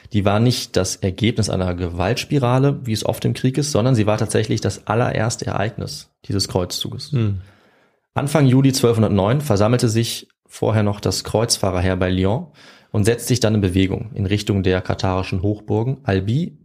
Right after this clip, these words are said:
Speaker 1: Béziers und Carcassonne. Und besonders Carcassonne, das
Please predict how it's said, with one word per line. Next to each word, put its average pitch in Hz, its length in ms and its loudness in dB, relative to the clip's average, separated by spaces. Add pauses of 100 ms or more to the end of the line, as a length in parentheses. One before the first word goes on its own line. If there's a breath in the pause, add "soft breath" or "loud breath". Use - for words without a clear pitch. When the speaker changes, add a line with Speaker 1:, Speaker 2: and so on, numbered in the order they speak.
Speaker 1:
Béziers 104 560 2
und 104 240 -4
Carcassonne. - 680 -6 (580 loud breath)
Und - 60 -2
besonders 131 280 2
Carcassonne, 123 680 0
das - 360 -12